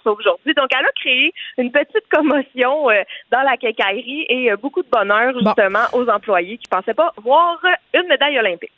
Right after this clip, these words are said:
Speaker 2: J'aime tout dans cette histoire. Absolument, chaque détail, euh, j'ai tout aimé.
Speaker 1: Ben,
Speaker 2: OK.
Speaker 1: puis en plus, elle a fait une bonne job parce que, euh, sa médaille, elle a réussi à la recoller, puis là, elle est comme neuve.
Speaker 2: Ouais, mais faut qu'elle arrête de la prêter à des madames.
Speaker 1: <laughs> Oui,
Speaker 2: Il y en a
Speaker 1: je suis
Speaker 2: qui ont,
Speaker 1: d'accord. En
Speaker 2: qui
Speaker 1: même temps
Speaker 2: ont pas beaucoup de bonnes intentions, là.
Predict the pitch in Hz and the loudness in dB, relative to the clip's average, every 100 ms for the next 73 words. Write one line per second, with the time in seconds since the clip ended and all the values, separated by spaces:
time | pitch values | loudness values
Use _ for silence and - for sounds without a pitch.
0 | - 233 220 214 277 269 - 185 190 180 | 0 2 2 0 -2 -4 -2 -2 0 -4
1 | - - 175 - - 185 208 202 214 220 | -4 -4 -4 -4 -6 -2 0 2 2 0
2 | 214 202 185 190 196 202 185 170 160 160 | 0 0 0 2 2 2 2 2 2 0
3 | 156 147 156 180 - - 160 - - - | 0 0 0 -2 -2 -2 -2 -6 -12 -12
4 | - - - - - 330 453 247 226 220 | -12 -14 -16 -20 -2 0 2 2 2 -2
5 | 415 311 190 320 339 269 233 196 196 294 | -2 0 0 0 -2 -2 0 0 0 0
6 | 539 269 202 185 - 254 302 - 226 233 | 0 -4 -8 -8 -2 2 2 2 0 -2
7 | 214 220 320 240 202 208 214 294 254 - | 0 0 2 2 0 -2 0 0 0 0
8 | 214 196 339 247 226 262 190 247 247 233 | 0 2 -2 -2 2 2 2 -2 -4 -6
9 | 170 - 247 233 339 254 180 208 196 165 | -6 -2 0 2 2 0 0 0 0 0
10 | 160 - 156 190 180 156 156 139 151 156 | -2 -2 -4 -2 -2 -2 -4 -4 -4 -6
11 | - - _ - - - 285 - - 226 | -10 -14 _ -20 -18 -6 -2 -2 0 2
12 | 214 262 - 202 180 226 247 175 165 160 | 4 2 2 2 2 2 2 2 0 2
13 | 254 202 - 240 180 175 175 160 160 147 | 2 2 -2 -2 0 0 0 -2 -2 -4
14 | 156 165 147 | -4 -6 -6